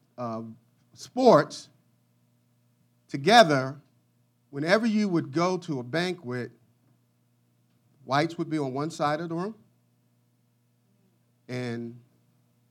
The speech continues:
African Americans and people of color would be on the opposite side of the room.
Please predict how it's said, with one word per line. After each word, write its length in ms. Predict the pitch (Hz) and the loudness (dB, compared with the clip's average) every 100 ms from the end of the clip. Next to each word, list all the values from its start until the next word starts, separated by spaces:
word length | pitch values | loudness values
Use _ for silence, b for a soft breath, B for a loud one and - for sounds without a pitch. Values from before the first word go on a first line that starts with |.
| _ _ | _ _
African 360 | 127 143 - 139 | -8 -8 -8 -6
Americans 760 | 135 135 143 143 131 131 127 | -2 -2 -4 -6 -8 -8 -10
and 340 | 107 104 104 110 _ _ _ _ _ | -12 -14 -16 -20 _ _ _ _ _
people 260 | - 165 139 | -8 -6 -8
of 100 | 117 | -2
color 280 | 190 175 | 0 0
would 200 | 143 135 | -2 -4
be 320 | 117 135 131 135 | -4 -4 -4 -8
on 140 | 123 131 | -10 -8
the 160 | 135 - | -8 -2
opposite 580 | 165 180 123 - 131 110 - _ | -2 -2 -8 -10 -10 -10 -14 _
side 360 | - 123 117 | -6 -4 -4
of 100 | 107 | -6
the 80 | 107 | -6
room. 400 | 104 110 92 101 | -2 -2 -2 -10